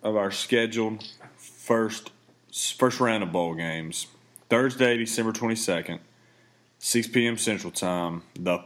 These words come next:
famous Idaho Potato Bowl.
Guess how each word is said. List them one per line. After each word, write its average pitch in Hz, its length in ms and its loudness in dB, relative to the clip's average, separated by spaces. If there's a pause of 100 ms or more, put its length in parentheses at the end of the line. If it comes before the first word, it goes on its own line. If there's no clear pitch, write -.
famous 127 560 2 (140)
Idaho 117 640 2
Potato 120 800 0
Bowl. 90 600 -2